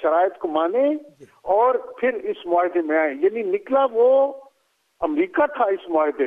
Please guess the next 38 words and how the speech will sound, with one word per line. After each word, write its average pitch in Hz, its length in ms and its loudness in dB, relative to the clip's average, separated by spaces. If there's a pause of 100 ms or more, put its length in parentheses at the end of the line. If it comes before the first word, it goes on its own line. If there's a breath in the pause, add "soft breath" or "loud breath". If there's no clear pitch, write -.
سے، 147 260 0 (460)
لیکن 190 420 -4
دباؤ 214 300 2
ایران 214 440 0
پر 214 220 -2
تھا، 139 380 0 (460)
لیکن 254 420 -2
ایران 196 460 0
نے 240 260 0 (340 soft breath)
اپنے 190 340 0
بے 170 220 0 (100)
شمار 175 300 0 (140)
ایسے 185 340 0
معاملات 170 540 -2
ہیں 247 100 -2
کہ 240 120 -6
ایران 170 400 0
نے 226 280 0 (160)
بہت 165 240 0
سارے 226 280 2 (420 loud breath)
جو 139 100 -2
پروٹوکول 175 640 0
تھے 220 300 0
اور 214 160 2
معاہدے 160 420 0
کے 196 120 -8
مطابق 175 480 0
تھا 214 120 2
کہ 214 120 -6
اگر 175 180 0
معاہدے 170 340 0
کی - 200 -8
خلاف 165 240 0
ورزی 151 260 -4
ہوتی 185 260 0
ہے 202 60 2
تو 175 140 -6
ایران 160 280 -2